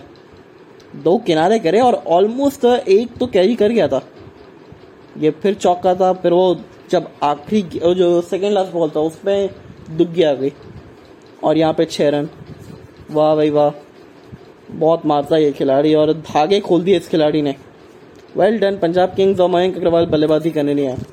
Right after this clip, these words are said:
अब ये तो पोस्ट मैच प्रेजेंटेशन में ही पता चलेगा कि क्या प्लान था टीम का। अब आप नंबर चार पे भी नहीं आए, क्या आप अपने आप को क्यों नीचे की तरफ धकेल रहे हैं, थोड़ा सा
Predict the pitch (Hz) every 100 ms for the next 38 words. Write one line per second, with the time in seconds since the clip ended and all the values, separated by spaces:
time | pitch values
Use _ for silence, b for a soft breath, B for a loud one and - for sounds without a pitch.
0 | - - - - - - - - - -
1 | - - - - - - 143 151 156 151
2 | 151 160 170 165 170 175 170 170 - -
3 | - 160 165 170 175 165 - 160 165 151
4 | 151 175 175 170 160 165 151 160 156 156
5 | 143 - 156 156 143 151 160 170 156 156
6 | 160 160 165 - - - - - - -
7 | - 156 151 156 151 147 156 160 151 156
8 | - 175 170 165 170 185 - - - -
9 | - - - - - - - 175 190 -
10 | 156 170 - - 160 - 175 175 - 190
11 | 185 - - 190 190 180 160 170 - 185
12 | 180 180 170 175 170 139 165 165 175 180
13 | 165 160 160 151 160 151